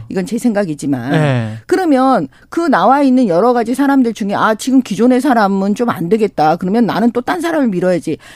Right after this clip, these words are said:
Speaker 1: 야, 한동훈 장관은 어떠냐. 이렇게 생각할 수도 있는 거죠.
Speaker 2: 당 안에서?
Speaker 1: 당 안에서요.
Speaker 2: 어.
Speaker 1: 그럼 이게 당 안에서지 어떻게 당 밖에서 얘기겠어요? <laughs> 당 안에서 국회의원들 스스로가 일부가 또 그런 생각을 할 수도 있다.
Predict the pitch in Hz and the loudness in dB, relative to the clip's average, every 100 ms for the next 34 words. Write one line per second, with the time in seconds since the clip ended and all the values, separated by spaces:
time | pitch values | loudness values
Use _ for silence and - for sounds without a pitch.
0 | - 139 240 285 339 330 269 208 226 277 | -10 -4 2 2 2 0 0 2 2 2
1 | 190 233 208 254 370 285 523 - 466 - | 2 -2 0 -2 -4 -6 -8 -4 -6 -4
2 | 320 220 226 262 170 139 143 147 123 - | 0 4 6 4 2 -4 -4 -4 -6 -10
3 | 135 175 143 127 127 180 - - - 277 | -4 -2 -2 -2 -4 -10 -16 -20 -6 0
4 | 185 160 160 156 117 - - 131 120 113 | 2 0 -2 -6 -10 -12 -6 -2 -2 -4
5 | 104 - 415 339 311 - 302 240 214 285 | -12 -2 0 0 -4 -2 0 0 2 0
6 | 294 254 285 262 240 202 208 - 170 - | 0 0 0 0 0 0 -2 -2 -2 0
7 | 240 196 180 - 165 170 - 151 135 165 | -2 0 -4 -6 -8 -8 -6 -6 -6 -6
8 | - _ - 294 - - 285 - - - | -12 _ -4 -4 -4 -4 -4 -4 -12 -10
9 | 254 220 226 262 285 285 247 233 - 427 | -4 -2 0 0 0 -2 -4 -6 -2 0
10 | 269 262 247 202 311 254 285 415 254 214 | 0 2 2 4 2 0 -4 -2 0 0
11 | 185 190 285 247 254 254 247 247 208 277 | 0 2 2 0 -4 -2 -2 -2 -2 0
12 | 233 208 233 359 - 240 147 - 165 | -2 -2 -2 -2 -6 -8 -6 -4 -4